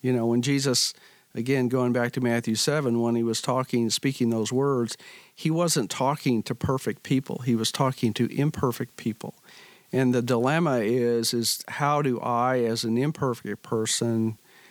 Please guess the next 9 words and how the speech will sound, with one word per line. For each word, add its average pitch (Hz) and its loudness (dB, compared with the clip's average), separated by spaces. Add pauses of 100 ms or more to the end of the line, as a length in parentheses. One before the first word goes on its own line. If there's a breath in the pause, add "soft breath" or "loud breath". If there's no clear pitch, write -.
(180 loud breath)
what, 131 -2
what 131 2
responsibility 123 0
do 120 0
I 120 0
have 120 -2
toward 120 0
my 110 -2
brother 117 0